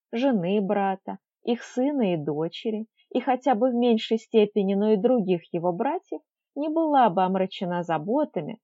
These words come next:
до смешного несоответствующими той причине, которая их вызвала.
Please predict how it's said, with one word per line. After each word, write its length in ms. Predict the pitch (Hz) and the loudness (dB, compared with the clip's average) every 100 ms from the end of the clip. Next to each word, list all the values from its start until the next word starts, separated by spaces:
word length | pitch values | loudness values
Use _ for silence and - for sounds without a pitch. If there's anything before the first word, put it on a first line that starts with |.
| _ _ | _ _
до 120 | 190 202 | 0 0
смешного 760 | 208 196 - 175 185 262 277 | 2 -2 -2 -4 0 0 0
несоответствующими 1300 | 262 254 - 226 220 214 208 - 180 170 - 165 160 | -2 -2 0 0 2 0 0 -2 -2 -2 -4 -8 -8
той 160 | - 160 | -2 -2
причине, 640 | - 160 160 - 233 277 | -2 -6 -6 -6 -4 -4
которая 580 | 269 185 - 170 175 180 | -4 -6 -2 -2 0 -2
их 300 | - 165 - | -2 -8 -8
вызвала. 640 | 156 160 156 - 143 135 | -8 -4 -6 -6 -8 -8